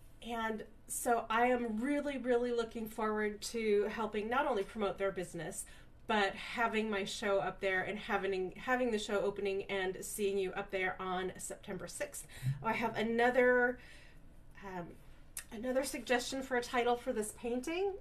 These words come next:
I see Terry is here. Hey, Terry, do you have a suggestion for the title for this painting? Please, uh, pop it in the suggestion or in the comments down below. We're doing this live tonight. Jennifer says Dragon River.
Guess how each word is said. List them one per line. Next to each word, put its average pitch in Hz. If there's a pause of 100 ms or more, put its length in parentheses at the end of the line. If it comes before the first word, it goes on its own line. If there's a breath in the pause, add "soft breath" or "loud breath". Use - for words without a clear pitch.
(340 loud breath)
I 233
see 233
Terry 320
is 277
here. 294
Hey, 359
Terry, 349
do 269
you 269
have 254
a 262
suggestion 254
for 233
the 220
title 226
for 233
this 214
painting? 262 (180)
Please, 247
uh, 220
pop 233
it -
in 220
the 220
suggestion 220 (100)
or 208
in 202
the 202
comments 226
down 208
below. 226 (960 loud breath)
We're 220
doing 240
this 233
live 240
tonight. 247 (320 loud breath)
Jennifer 302
says 226 (160)
Dragon 214
River. 202